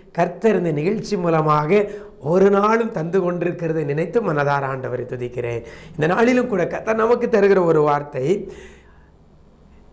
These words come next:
ஏசாயா தீர்க்கதரிசியின் புஸ்தகம் நாற்பத்தி மூன்றாம் அதிகாரம் பதிமூன்றாம் வசனத்துல இவ்வாறாக சொல்லப்படுகிறது,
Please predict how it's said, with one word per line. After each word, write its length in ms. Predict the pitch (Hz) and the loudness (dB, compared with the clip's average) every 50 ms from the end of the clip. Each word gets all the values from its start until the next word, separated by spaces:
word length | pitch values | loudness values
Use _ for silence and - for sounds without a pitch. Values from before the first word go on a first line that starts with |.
| - | -4
ஏசாயா 520 | - 185 240 254 254 254 226 220 208 185 156 | 0 2 2 2 2 2 2 2 2 2 0
தீர்க்கதரிசியின் 680 | 160 196 208 - 233 185 185 170 151 - 170 151 143 139 | 0 0 0 0 0 0 0 -2 -4 -6 -8 -10 -10 -10
புஸ்தகம் 500 | - 156 - - 165 147 165 165 165 156 | -12 -10 -6 -4 -2 0 0 0 -2 -2
நாற்பத்தி 580 | 165 202 233 220 - 220 - 220 196 160 135 | -4 -4 -2 0 0 0 0 0 -2 -2 -2
மூன்றாம் 440 | 147 170 208 220 214 214 196 180 160 | 0 0 2 2 4 2 2 2 0
அதிகாரம் 580 | 147 143 139 156 147 151 143 139 151 202 214 - | -4 -6 -6 -6 -4 -4 -4 -2 -2 -4 -4 -4
பதிமூன்றாம் 720 | - 147 156 196 208 202 196 190 190 180 175 160 143 139 | -6 -4 -4 -4 -2 0 0 0 2 2 0 0 0 -2
வசனத்துல 920 | 139 - 160 147 156 147 147 135 113 107 104 110 123 165 208 220 220 220 - - - - - - | -4 -4 -4 -4 -4 -4 -4 -6 -6 -6 -4 0 2 2 2 2 2 -2 -8 -12 -18 -20 -16 -10
இவ்வாறாக 680 | - 170 185 220 233 240 240 240 226 220 220 202 185 - | -6 -4 -2 0 0 2 2 2 2 2 2 0 -2 -2
சொல்லப்படுகிறது, 1080 | - 165 170 196 196 190 180 165 160 160 151 147 139 127 - 135 123 127 160 202 220 214 | 0 0 2 2 2 2 0 -2 -2 -2 -2 -2 -2 -4 -4 -6 -4 0 0 0 0 -2